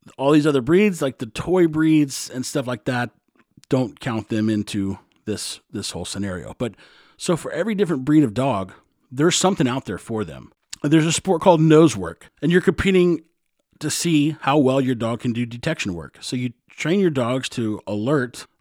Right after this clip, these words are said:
on a certain type of odor, and you go into a room, and there's a bunch of boxes, and only some of the boxes have the odor in it. And so you have a certain amount of time. You gotta go through,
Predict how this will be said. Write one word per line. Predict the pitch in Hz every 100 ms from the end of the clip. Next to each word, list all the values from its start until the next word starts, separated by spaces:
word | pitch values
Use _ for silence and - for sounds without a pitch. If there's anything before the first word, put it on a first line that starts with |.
| -
on | 117 113
a | 107
certain | 104 - 131 131
type | 135 123
of | 123
odor, | 151 101 117 - _
and | 127
you | 160
go | 160 165
into | 156
a | 139
room, | 135 185 131
and | 131
there's | 127 147
a |
bunch | 127 147
of | 143
boxes, | 127 151 - 113
and | 117
only | 123
some | 120 139 147
of | 151 147
the | 147
boxes | 127 117 117 135
have | 117 98
the | 107
odor | 110 165 113
in | 87
it. |
And | 73 107
so | -
you | 120 117
have | 113
a | 107
certain | - 95 104 90
amount | 107 101
of | 101
time. | 185 180 165
You |
gotta | 135 120
go | 120
through, | 113 - 123 123 110